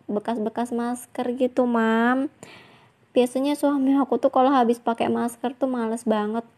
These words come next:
eh, suruh buang ke tong sampah langsung gitu, Mam.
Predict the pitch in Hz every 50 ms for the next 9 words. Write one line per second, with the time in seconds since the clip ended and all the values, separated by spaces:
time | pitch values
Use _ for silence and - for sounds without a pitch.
0 | - - _ 214 208 202 202 202 220 - - - 214 214 220 220 208 202 208 202
1 | 196 202 214 - - - 214 208 226 - - 214 208 220 233 220 214 208 208 202
2 | 214 226 - - 208 208 202 202 233 - 202 202 202 202 190 185 190 233